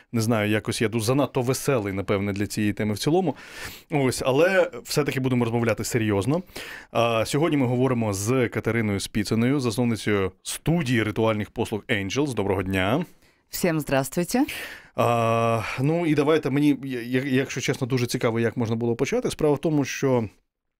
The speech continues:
Speaker 1: а, тема стосується абсолютно всіх. А, я не знаю, можливо, якісь дуже скоро вже будуть досягнення науки, які дозволять нам жити вічно, але поки що їх не видно. А,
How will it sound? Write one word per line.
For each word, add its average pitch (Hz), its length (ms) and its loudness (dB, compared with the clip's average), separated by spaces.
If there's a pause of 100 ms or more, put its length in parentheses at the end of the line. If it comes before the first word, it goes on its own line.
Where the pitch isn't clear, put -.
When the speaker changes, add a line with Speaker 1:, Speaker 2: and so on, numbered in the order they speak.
(380)
Speaker 1:
а, 101 200 2
тема 147 340 0
стосується 120 460 -2
абсолютно 110 400 -4
всіх. - 460 -6 (1040)
А, 104 240 2
я 113 160 4
не 123 80 4
знаю, 120 180 2
можливо, 110 340 0
якісь 107 560 -2
дуже 110 300 0
скоро 110 320 0
вже 101 120 -4
будуть 98 400 -4
досягнення 110 440 0
науки, 117 380 2
які 104 160 -2
дозволять 107 420 0
нам 110 120 0
жити 113 200 0
вічно, 170 360 2
але 117 140 4
поки 120 240 -2
що - 120 -2
їх 104 220 0
не 135 80 4
видно. 117 400 2 (760)
А, 113 520 4